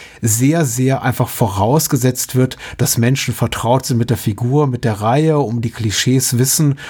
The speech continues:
und damit eben auch mit, dann eben auch mit der Erwartungshaltung gespielt wird.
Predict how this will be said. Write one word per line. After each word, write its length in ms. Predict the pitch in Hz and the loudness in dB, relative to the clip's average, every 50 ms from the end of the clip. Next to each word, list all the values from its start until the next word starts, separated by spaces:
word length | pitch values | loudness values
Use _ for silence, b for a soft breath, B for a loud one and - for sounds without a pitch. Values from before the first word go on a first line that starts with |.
| B B | B B
und 180 | 127 123 117 | -2 0 2
damit 300 | 120 113 123 131 131 127 | 2 2 2 2 0 -2
eben 260 | - 117 110 120 113 | -2 -2 0 0 0
auch 200 | - - 104 - | 0 -2 -2 0
mit, 180 | 127 123 117 - - - - 73 | 0 -2 -2 -2 -8 -10 -12 -4
dann 180 | - 127 123 135 | -2 0 0 2
eben 160 | - 131 127 | 2 0 0
auch 160 | 135 131 104 | 0 0 0
mit 80 | 120 113 | 0 0
der 80 | 127 120 | 0 0
Erwartungshaltung 800 | 104 101 104 104 113 127 123 107 - - 107 101 - 101 104 | 2 2 2 2 2 2 0 0 0 -2 -2 -2 -2 -2 -4
gespielt 500 | 110 110 - - - - 98 101 107 - | -4 -4 -6 -6 -4 -2 -2 -2 -2 -4
wird. 240 | - - - - - | -8 -10 -10 -12 -18